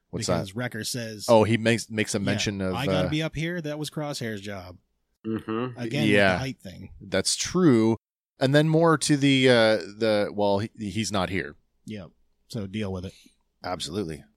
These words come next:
Speaker 1: At a terminal at the opposite end of the facility, Echo uses his, uh, scomp link to pinpoint the location of the tactical droid. The situation becomes a little more tense when they learn that there is just a single tactical droid in the system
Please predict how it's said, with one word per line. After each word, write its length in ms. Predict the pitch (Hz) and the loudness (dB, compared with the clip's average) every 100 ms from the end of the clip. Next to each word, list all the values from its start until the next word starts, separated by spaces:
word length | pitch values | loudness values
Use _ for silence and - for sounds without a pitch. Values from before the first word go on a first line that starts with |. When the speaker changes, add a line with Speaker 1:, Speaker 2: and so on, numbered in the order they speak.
| _ _ _ _ _ _ - | _ _ _ _ _ _ -4
Speaker 1:
At 120 | 90 | -2
a 40 | |
terminal 440 | 101 123 120 117 110 | 0 0 2 2 2
at 60 | |
the 120 | 117 | 2
opposite 400 | 107 110 104 113 | 2 2 2 2
end 140 | 107 107 | 2 0
of 60 | |
the 60 | 101 | -2
facility, 640 | 95 98 131 104 98 98 - _ _ _ | 2 2 4 2 -2 -6 -10 _ _ _
Echo 360 | - 156 165 151 | 0 2 2 2
uses 680 | 110 123 131 107 104 107 - - | 2 2 2 0 -2 -2 -4 -4
his, 360 | 107 98 85 | -2 -2 -2
uh, 60 | 85 | -2
scomp 380 | - 156 233 - | 0 2 0 -2
link 200 | 80 - | -8 -8
to 100 | 98 | -4
pinpoint 440 | - 165 160 160 | -2 -2 -4 -8
the 80 | 151 | -8
location 420 | 113 - 127 120 | -8 -6 -8 -8
of 80 | 113 | -12
the 60 | 95 | -12
tactical 420 | 107 120 - 101 | -12 -12 -12 -8
droid. 360 | 104 95 73 - _ _ _ _ _ - | -6 -6 -8 -14 _ _ _ _ _ -4
The 100 | 117 | 0
situation 500 | 190 147 151 151 135 | 0 2 2 4 2
becomes 260 | 117 131 | 0 0
a 60 | 113 | 2
little 180 | 135 127 | 2 4
more 220 | 123 98 | 2 0
tense 420 | - - 127 - | -2 -2 -2 -4
when 140 | 104 95 | -6 -6
they 100 | 95 | -6
learn 540 | 101 107 107 104 104 - - _ - | -4 -4 -4 -4 -6 -10 -12 _ -10
that 140 | 82 | -4
there 240 | 101 95 | -2 -2
is 260 | 80 85 78 | -2 -6 -8
just 380 | - 107 120 - | -4 -2 -2 -6
a 140 | 92 - | -12 -4
single 840 | - - 196 208 202 196 190 190 | 0 0 -2 2 4 4 0 -8
tactical 600 | - 160 160 - 165 165 | -6 -4 -4 -6 -4 -4
droid 320 | 139 139 143 135 | -2 0 0 0
in 80 | |
the 80 | 98 | 0
system 520 | 98 175 - 175 170 | 0 2 0 -4 -6